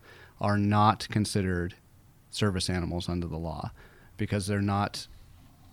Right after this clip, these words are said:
trained to perform a specific task. The mere presence of the animal is not a task. Now, there could be a situation where, let's say, the person suffers from severe anxiety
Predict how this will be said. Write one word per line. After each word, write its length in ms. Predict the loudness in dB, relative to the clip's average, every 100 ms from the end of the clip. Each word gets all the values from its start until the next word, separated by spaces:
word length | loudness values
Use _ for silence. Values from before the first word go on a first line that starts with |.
| -20 -20 -20 -14 -8
trained 480 | 0 6 6 6
to 80 | 4
perform 380 | -2 -4 0 2
a 60 | 0
specific 480 | -2 -4 -2 -4
task. 420 | -2 -2 -2 -6 -2
The 80 | 2
mere 220 | 6 6
presence 1120 | 2 -10 0 6 6 6 2 2 -2 -4 -6 -12 -10
of 180 | -4 -2
the 160 | 0 2
animal 420 | 2 2 0 -2
is 160 | -2 -2
not 160 | 0 -2
a 80 |
task. 760 | -4 -10 -6 -4 -4 -6 -10 -12 -20 -20 -20 -20 -20 -6
Now, 360 | 0 2 2 0 -8 -20 -2
there 120 | 2
could 160 | 4 6
be 100 | 4
a 60 |
situation 720 | 4 0 0 0 0 -2 -4
where, 160 | -4 -6 -8 -20 -20 -18 -8
let's 220 | -6 -4
say, 100 | -4
the 80 | -4
person 420 | -6 -6 -6 -6
suffers 460 | -6 -4 -4 -4 -6
from 320 | -6 -8 -10 -16 -18
severe 480 | -8 -6 -2 -2 -2
anxiety 800 | -4 -4 2 4 6 4 2 -2